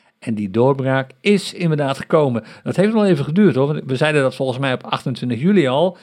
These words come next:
En toen gingen we toch weer even naar beneden. Let wel, op weg, op weg naar het volgende dal. Dat hoger lag dan het vorige.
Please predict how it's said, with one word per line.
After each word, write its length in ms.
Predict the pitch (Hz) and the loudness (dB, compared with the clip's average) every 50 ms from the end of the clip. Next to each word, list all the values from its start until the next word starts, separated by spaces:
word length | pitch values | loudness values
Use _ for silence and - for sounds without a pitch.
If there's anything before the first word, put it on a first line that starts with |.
| - _ _ - | -20 _ _ -12
En 120 | - 135 127 | -8 -6 -6
toen 100 | 127 - | -4 -4
gingen 200 | 139 127 120 113 | -2 -2 -2 -4
we 60 | 110 | 0
toch 360 | - 180 233 247 247 208 - | 4 4 4 4 4 0 0
weer 200 | 180 190 185 175 | -2 0 0 2
even 180 | 165 151 - 151 | 0 0 0 0
naar 100 | 143 135 | 0 0
beneden. 500 | 139 143 151 139 123 123 143 165 - - | 0 0 0 2 2 2 0 0 -2 -2
Let 220 | 113 120 110 101 | -4 -4 -4 -2
wel, 280 | - 110 104 110 127 - | -2 -2 0 0 -2 -2
op 220 | - - 104 - | -4 -6 -12 -12
weg, 320 | - - - - - 117 - | -10 -10 -10 -8 -8 -12 -12
op 180 | - - 104 | -12 -12 -10
weg 220 | 110 117 104 - - | -6 -8 -8 -6 -6
naar 100 | 110 101 | -8 -8
het 100 | 95 - | -8 -8
volgende 420 | - - 104 95 - 101 98 98 | -8 -8 -8 -8 -8 -10 -12 -6
dal. 500 | 113 156 170 165 131 120 151 175 175 175 - - _ _ _ _ _ | -2 0 2 2 4 2 2 0 -2 -4 -10 -20 _ _ _ _ _
Dat 160 | - - 101 - | -10 -10 -8 -4
hoger 320 | - 110 113 110 - 107 | -2 -2 -2 -2 -2 -6
lag 160 | 110 104 - | -6 -6 -8
dan 140 | - 110 104 | -8 -8 -8
het 100 | 98 92 | -8 -10
vorige. 440 | - - 147 147 117 98 - 156 | -6 -4 -2 -2 -2 -4 -6 -12